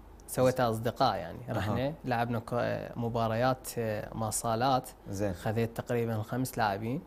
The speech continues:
Speaker 2: مهم.
Speaker 1: بالاستراحة.
Speaker 2: زين.
Speaker 1: ورحنا
Speaker 2: زين.
Speaker 1: لعبنا ضد فرق إيرانية.
Speaker 2: زين. أنا عندنا، عندي ثلاث دقائق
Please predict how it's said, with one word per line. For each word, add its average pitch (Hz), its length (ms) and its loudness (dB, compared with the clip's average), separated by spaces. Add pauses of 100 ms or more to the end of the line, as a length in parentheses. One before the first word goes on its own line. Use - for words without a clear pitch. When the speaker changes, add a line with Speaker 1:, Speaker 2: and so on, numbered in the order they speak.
(100)
Speaker 2:
مهم. 101 260 -6
Speaker 1:
بالاستراحة. 120 680 0 (280)
Speaker 2:
زين. 92 160 -8 (340)
Speaker 1:
ورحنا 135 520 2 (380)
Speaker 2:
زين. 143 160 6
Speaker 1:
لعبنا 156 200 8
ضد 131 160 2
فرق 120 300 0
إيرانية. 110 420 -2 (380)
Speaker 2:
زين. 101 200 -2 (360)
أنا 180 260 8 (200)
عندنا، 165 340 6
عندي 180 160 6
ثلاث 202 220 10
دقائق 104 440 10